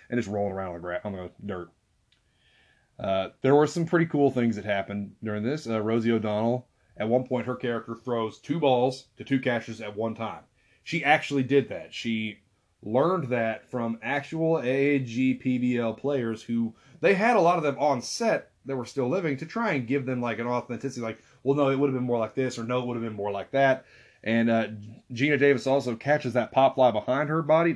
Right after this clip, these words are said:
That was real. She genuinely did that herself. There was no double. The double could not do it. And Geena Davis reportedly said, "Well, let me give it a shot," and she managed it.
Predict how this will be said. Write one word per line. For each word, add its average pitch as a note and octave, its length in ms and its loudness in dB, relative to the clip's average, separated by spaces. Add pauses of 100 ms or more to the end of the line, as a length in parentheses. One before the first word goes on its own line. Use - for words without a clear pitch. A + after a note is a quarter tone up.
That F2+ 200 -8
was A2 180 -8
real. B2+ 260 0
She A2+ 180 -4
genuinely A2+ 680 2
did A2+ 260 -2
that G#2+ 160 -2
herself. A#2 380 -2
There F#2+ 120 -10
was F#2+ 180 -6
no A#2 120 -2
double. A#2 260 -2
The F#2+ 100 -12
double A#2+ 280 0
could A#2+ 260 -4
not G#2 280 -2
do C3+ 160 2
it. A2 120 -2 (300)
And G2+ 100 -6
Geena G2+ 240 -2
Davis G#2 300 -2
reportedly G#2 300 -4
said, G#2 160 -6
"Well, G#2+ 100 -2
let A2 120 0
me G#2+ 80 -4
give G#2+ 140 0
it G#2 60 -2
a G2 60 -6
shot," D3 360 2
and G#2 80 -10
she G#2 120 -8
managed A2+ 340 -2
it. E2+ 140 -16